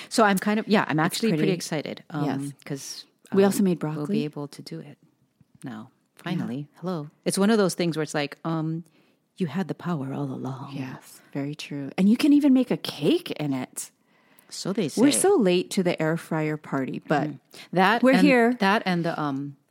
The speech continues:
Speaker 1: hot pot. Isn't that the other? Instant pot. Isn't that a s-, a thing too?
Speaker 2: Yeah, we don't have
Speaker 1: Instant pot.
Speaker 2: Instant Pot, though.
Speaker 1: Right, that's,
Speaker 2: We have a
Speaker 1: yeah,
Speaker 2: slow
Speaker 1: we're so
Speaker 2: cooker.
Speaker 1: late.
Speaker 2: Yeah, whatever.
Speaker 1: Okay.
Speaker 2: Okay, anyways.
Speaker 1: Let's move on to the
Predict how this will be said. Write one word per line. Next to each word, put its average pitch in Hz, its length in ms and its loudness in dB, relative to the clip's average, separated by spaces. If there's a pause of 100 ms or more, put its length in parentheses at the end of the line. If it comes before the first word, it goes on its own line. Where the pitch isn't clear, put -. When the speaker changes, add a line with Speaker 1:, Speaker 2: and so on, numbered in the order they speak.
Speaker 1:
hot - 280 -10
pot. 196 320 -4
Isn't 190 240 -4
that 185 200 -4
the 180 100 -4
other? 165 160 -6
Instant 240 420 4
pot. - 240 -6 (180)
Isn't 175 220 0
that 175 180 0
a 170 40 -2
s-, - 160 -8 (120)
a 156 60 -8
thing 156 340 -2 (100)
too? 165 200 -6 (380)
Speaker 2:
Yeah, 165 160 0
we 170 160 2
don't 190 140 2
have 156 200 0
Speaker 1:
Instant 143 60 2
pot. 139 60 -4
Speaker 2:
Instant - 220 -10
Pot, - 220 -16
though. 175 100 -12
Speaker 1:
Right, 151 280 -6
that's, 139 180 -16
Speaker 2:
We 170 100 0
have 160 100 -2
a 143 40 -6
Speaker 1:
yeah, 135 60 -6
Speaker 2:
slow 214 240 0
Speaker 1:
we're 226 60 2
so 165 160 -2
Speaker 2:
cooker. 170 320 -4 (120)
Speaker 1:
late. 139 400 -14
Speaker 2:
Yeah, 147 380 -6
whatever. 147 580 -6
Speaker 1:
Okay. 185 60 0
Speaker 2:
Okay, 185 220 0
anyways. 160 640 0 (2250)
Speaker 1:
Let's 247 260 2
move 170 180 2
on 147 200 2
to 226 80 4
the 370 60 8